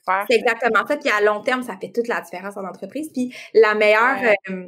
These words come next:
Speaker 2: j'en ai une fille dans l'équipe, justement, que, que c'était ça. On n'avait pas de poste, puis elle m'écrivait, puis elle,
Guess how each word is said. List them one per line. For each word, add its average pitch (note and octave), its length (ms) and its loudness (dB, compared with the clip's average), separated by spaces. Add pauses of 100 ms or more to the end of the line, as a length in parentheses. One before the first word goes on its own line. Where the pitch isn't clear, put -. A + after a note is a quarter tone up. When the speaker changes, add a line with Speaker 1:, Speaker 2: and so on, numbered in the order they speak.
Speaker 2:
j'en G#3 200 2
ai A#3 100 6
une C4+ 120 2
fille B3 140 -2
dans A#3 100 2
l'équipe, F#3+ 300 -4
justement, G3+ 500 -4
que, F3+ 400 0
que - 160 -6
c'était F3 200 -8
ça. - 120 -8 (320)
On G3+ 40 -4
n'avait G3+ 220 6
pas C4 120 2
de C4 80 -6
poste, C4+ 260 2
puis A3+ 60 2
elle G#3 80 0
m'écrivait, A3+ 420 4
puis A3+ 80 -2
elle, F#3 220 2